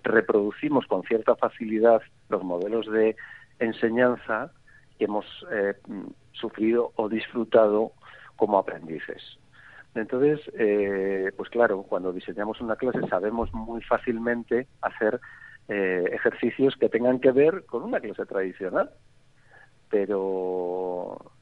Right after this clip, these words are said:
pero esto solamente porque parece que estamos más entrenados en ello.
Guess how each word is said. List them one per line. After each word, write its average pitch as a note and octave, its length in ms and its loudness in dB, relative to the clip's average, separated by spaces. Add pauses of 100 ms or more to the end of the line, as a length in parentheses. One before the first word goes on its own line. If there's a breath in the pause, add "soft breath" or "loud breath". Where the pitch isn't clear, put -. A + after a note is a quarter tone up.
pero - 120 -4
esto - 140 -8
solamente A#2+ 440 2
porque A2+ 240 0
parece F#2+ 320 0
que - 80 -8
estamos A2+ 320 -2
más A#2+ 180 0
entrenados E2+ 540 -8
en D2 120 -10
ello. D2+ 220 -12